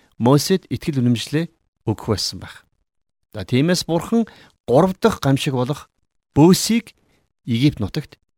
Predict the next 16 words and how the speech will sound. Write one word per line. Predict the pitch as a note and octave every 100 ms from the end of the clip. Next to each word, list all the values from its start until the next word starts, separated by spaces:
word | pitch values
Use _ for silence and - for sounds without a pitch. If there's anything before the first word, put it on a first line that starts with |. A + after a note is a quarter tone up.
| _
илгээд | G#2 F#2+ G2+ -
гин. | - - _ _ _ _ _ _
За | _ C3 B2+
энэ | E3+
тухай | D#3 F#3+ G#3+ B2+
Египтээс | B2+ D#3 D#3+ -
гарсан | A#2 - C#3+ A#2
номынхон | A2 G#2+ D3+ F3 - _ _ -
8 | A2+ C#3
дугаар | C#3+ C3+
бүлгийн | A2+ A2+ D3+ A2
16-аас | A#2 C3 A2+ G#2 G#2+ D3+ - - _ _ -
19 | B2+ F3+ D3 G#2 - -
дугаар | - C#3 F2+
ишлэлээс | - - A#2+ - - _ _
харцгаая. | - - - -